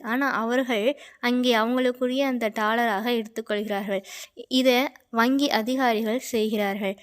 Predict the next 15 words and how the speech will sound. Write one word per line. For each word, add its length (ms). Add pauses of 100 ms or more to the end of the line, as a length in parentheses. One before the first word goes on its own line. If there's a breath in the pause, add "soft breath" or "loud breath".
(160 soft breath)
அது 240
மாதிரி 420 (840 loud breath)
இங்கே 420
நாம் 280
தர்ப்பணம் 460
செய்கிறோம் 460
அல்லவா, 420
இந்த 180 (100)
எள்ளும் 420
தண்ணீரும், 580 (320 loud breath)
இது 240 (640)
பித்ருலோகத்துல 920
இருக்கக்கூடிய 720
நம் 240
முன்னோர்களுக்கு 840